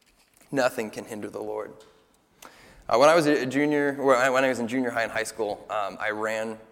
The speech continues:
cross country and track, so I didn't play a lot of the organized sports. A lot of my friends said it's 'cause I wasn't very athletic. They obviously never ran that much. Um, but I, I always loved playing, like, pickup games of kinda any sport with my friends. It was just the, the,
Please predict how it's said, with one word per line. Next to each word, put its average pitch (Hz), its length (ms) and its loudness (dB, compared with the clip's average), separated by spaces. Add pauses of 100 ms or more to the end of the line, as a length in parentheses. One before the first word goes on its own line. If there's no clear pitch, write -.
(240)
cross 110 160 -4
country 110 280 -8
and 104 80 -8
track, 107 340 -4
so - 100 -4
I 107 60 -2
didn't 117 220 -6
play 117 120 -4
a 110 60 -4
lot 110 180 -4
of 104 60 -10
the 104 80 -8
organized 110 440 -8
sports. 107 400 -6
A 113 60 -10
lot 107 160 -4
of 110 60 -4
my 104 100 -8
friends 107 340 -8
said - 320 -8
it's 101 120 -12
'cause 107 140 -8
I 101 60 -2
wasn't 101 220 -4
very 104 200 -4
athletic. 101 640 -10
They 110 240 -8
obviously 104 340 -6
never 101 200 -8
ran 104 320 -8
that 107 140 -6
much. 107 200 -8 (800)
Um, 143 400 10 (960)
but 165 160 10
I, 175 100 10
I 156 180 4
always 175 360 6
loved 160 180 6
playing, 147 240 6
like, 120 200 0
pickup 131 280 4
games 113 300 -2
of 107 100 -6
kinda 110 200 0
any 117 160 -2
sport 110 280 0
with 104 100 -6
my 101 140 -2
friends. 95 300 -6
It 98 40 -10
was 98 120 -8
just - 180 -12
the, 104 80 -14
the, - 180 -8